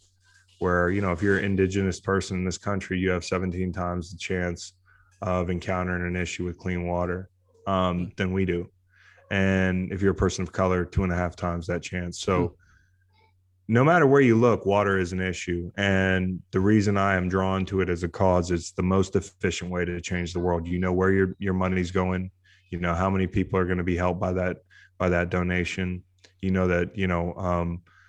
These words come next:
Speaker 1: one well is gonna cost fifty thousand dollars, but it's gonna serve a generation of up to seventy-five hundred people with the gift of clean water. And so life is hard enough when you're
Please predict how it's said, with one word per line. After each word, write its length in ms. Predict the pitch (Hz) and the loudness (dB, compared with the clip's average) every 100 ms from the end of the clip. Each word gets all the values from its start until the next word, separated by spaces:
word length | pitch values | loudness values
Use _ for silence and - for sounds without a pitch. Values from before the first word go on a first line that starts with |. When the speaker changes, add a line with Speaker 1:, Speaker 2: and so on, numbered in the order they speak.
| _ | _
Speaker 1:
one 260 | 95 95 90 | 0 2 4
well 160 | 90 | 2
is 120 | 90 82 | 2 0
gonna 200 | 87 82 | -2 0
cost 320 | 90 87 - | 0 0 0
fifty 260 | 95 - 87 | -2 -2 -4
thousand 360 | 95 87 85 | 0 0 -2
dollars, 400 | 87 90 90 85 | 0 0 0 -2
but 140 | 87 87 | -4 -4
it's 120 | 82 | -4
gonna 300 | 92 87 85 - | -6 -4 -6 -10
serve 320 | - 92 87 | 0 0 2
a 60 | |
generation 640 | 82 90 90 87 87 - 90 | 0 -2 0 0 0 -2 -6
of 160 | 85 - - | -8 -12 -6
up 140 | 98 | -6
to 80 | - | -6
seventy-five 560 | 87 92 87 82 87 85 | -4 -2 -2 -2 -2 -2
hundred 300 | 87 85 87 | -4 -4 -4
people 340 | 90 85 85 | -6 -4 -4
with 160 | 85 80 | -6 -6
the 100 | 87 | -6
gift 280 | 87 85 95 | -6 -8 -12
of 100 | - | -8
clean 300 | 87 87 85 | -6 -4 -4
water. 300 | 87 85 87 | -4 -4 -6
And 140 | 85 | -8
so 360 | - 90 85 - - - - - | -4 -4 -4 -10 -20 -20 -20 -6
life 260 | 95 113 117 | 2 2 2
is 120 | 120 | 0
hard 240 | 123 123 113 | 2 2 2
enough 380 | 107 113 107 | 2 0 -2
when 160 | 107 98 | -4 -2
you're 320 | 95 90 87 | 0 0 -2